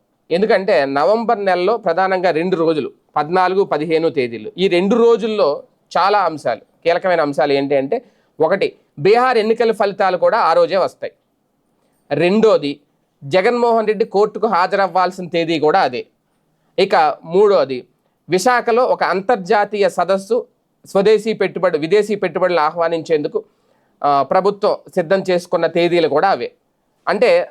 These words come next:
నవంబరు ఎంత కీలకమో ఆ రెండు తేదీలు కూడా అంతే కీలకం. మొత్తం రాష్ట్ర రాజకీయాల్లో ఒక, ఆ, ఎలాంటి మార్పులు రాబోతాయి అనేది. ఎందుకంటే బీహార్ ఎన్నికల ఫలితాలు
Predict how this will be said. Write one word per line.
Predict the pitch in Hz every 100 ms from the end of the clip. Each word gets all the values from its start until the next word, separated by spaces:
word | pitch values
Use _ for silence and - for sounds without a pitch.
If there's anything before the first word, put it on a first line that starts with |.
| 151
నవంబరు | 151 190 247 233 220 254
ఎంత | - 170 180
కీలకమో | 208 196 196 196 160 233 -
ఆ | 165
రెండు | 156 202 240
తేదీలు | 220 202 214
కూడా | 185 202
అంతే | 180 156
కీలకం. | 135 123 117 - _ _ _ _ _ _ _ _
మొత్తం | 160 175 220
రాష్ట్ర | 165 160 202 208 226 202 -
రాజకీయాల్లో | 170 175 180 190 190 170 170 226 165 -
ఒక, | 170 160 147 127 - _ -
ఆ, | 143 143
ఎలాంటి | 156 202 214 196
మార్పులు | 170 170 190 170
రాబోతాయి | 156 147 147 135 151
అనేది. | 131 120
ఎందుకంటే | 143 185 202 190
బీహార్ | 143 170 208 226 208
ఎన్నికల | 196 202 196
ఫలితాలు | 190 185 - 175 196